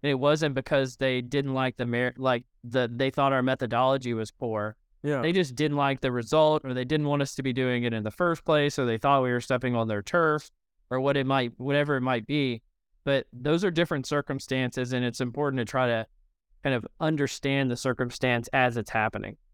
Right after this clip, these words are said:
Speaker 2: I mean, it, it, it creates a vicious cycle too. So, like, uh, ass-, assuming that everyone starts out, like, neutral, which they don't, uh, on psychological safety,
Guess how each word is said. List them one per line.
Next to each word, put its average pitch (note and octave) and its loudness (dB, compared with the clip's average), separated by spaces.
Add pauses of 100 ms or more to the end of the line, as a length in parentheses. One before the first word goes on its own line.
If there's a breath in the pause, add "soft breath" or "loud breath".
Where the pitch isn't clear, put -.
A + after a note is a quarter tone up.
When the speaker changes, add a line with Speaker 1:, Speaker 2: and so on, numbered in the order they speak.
(140)
Speaker 2:
I F3+ 0
mean, F#3+ 0
it, F3+ 2
it, E3+ 0
it D#3+ -4
creates A3 -2
a D3 0
vicious C3 -2
cycle C#3+ -2
too. A3 0
So, A#2+ -4
like, A2 -2
uh, B2+ 0
ass-, - -4
assuming E3+ 0
that C#3 2
everyone C3 0
starts A#2+ -2
out, G#2+ 2
like, A#2+ 2
neutral, A2+ 0
which A2 0
they G#2+ -2
don't, G2+ -6 (340 soft breath)
uh, A2 0
on A2+ 4
psychological A2+ 0
safety, B2+ 0